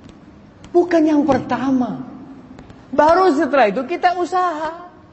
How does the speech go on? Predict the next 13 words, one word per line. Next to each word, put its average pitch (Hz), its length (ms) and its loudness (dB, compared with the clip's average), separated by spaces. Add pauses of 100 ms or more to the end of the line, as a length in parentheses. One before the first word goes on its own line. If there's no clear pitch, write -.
(260)
Kita 147 240 -4
datang 226 340 2
ke 220 60 2
hospital, 233 880 -4
tapi 165 240 -4
tetap 143 480 -8
ketika 165 340 -4
anak 165 300 -6
kita 175 180 -2
sakit, 180 420 -4 (1400)
kita 185 160 -6
ngomong 202 480 -2
nih, 196 80 -8